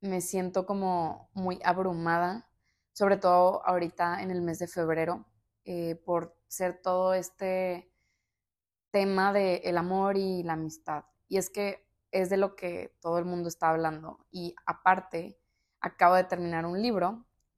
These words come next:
justo que habla, pues, de todo esto, ¿no? O sea, de las relaciones en pareja, relación con uno mismo, etcétera.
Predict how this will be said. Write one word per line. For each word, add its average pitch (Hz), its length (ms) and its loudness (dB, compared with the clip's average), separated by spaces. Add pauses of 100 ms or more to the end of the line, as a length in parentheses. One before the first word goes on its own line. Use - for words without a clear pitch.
justo 208 760 -2
que 170 160 -4
habla, 160 720 -2
pues, 147 280 -10
de 143 300 -10
todo 156 160 -6
esto, - 240 -10
¿no? 170 140 -4
O 180 40 -4
sea, 165 140 -4
de 156 80 -4
las 143 180 -6
relaciones 147 460 -12
en 160 80 -20
pareja, 247 680 -2 (300)
relación 185 380 0
con 175 200 -2
uno 170 180 -4
mismo, 165 480 -8
etcétera. - 560 -12